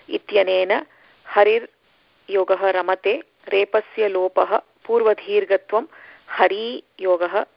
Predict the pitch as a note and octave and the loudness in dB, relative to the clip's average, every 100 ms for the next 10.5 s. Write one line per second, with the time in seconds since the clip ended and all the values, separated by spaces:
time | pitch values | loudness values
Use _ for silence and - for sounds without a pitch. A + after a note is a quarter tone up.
0 | - E3 E3 - F3+ - - - G3 F#3+ | -8 -6 -4 -2 -2 -4 -14 0 2 2
1 | G3+ G3+ E3+ D#3 E3 F3 - _ _ - | 0 -4 -4 -4 -2 -2 -2 _ _ -20
2 | - - - _ - G3+ C#4+ - - - | -20 -20 -20 _ -8 -6 -6 -10 -20 -20
3 | - _ - G3 F#3+ F3+ F3 F3 - _ | -20 _ 2 4 4 2 0 -4 -8 _
4 | _ _ _ _ _ _ - - - C#4+ | _ _ _ _ _ _ -2 -2 2 2
5 | D4 C#4 G3+ F#3+ F#3 _ _ G3 - A3 | 4 2 0 -2 -4 _ _ -6 -2 0
6 | G3+ G3+ F#3 F3+ _ _ _ _ - G3 | 0 -2 -2 -4 _ _ _ _ -2 0
7 | F#3 F3+ F#3+ G#3 A3 A#3+ A#3 - A3 G3 | 2 2 2 4 2 2 -2 0 0 2
8 | F3+ F3+ F#3 - G3+ - A3 A#3+ C4 B3 | -2 -2 -4 -4 -6 -4 -6 -4 2 2
9 | G#3 G3 F3+ F#3 F3+ F#3+ - F3 E3+ - | 2 2 2 0 -6 -12 -10 -8 -8 -6
10 | F#3+ G#3 G#3 G#3 F#3+ | -8 -6 -2 0 0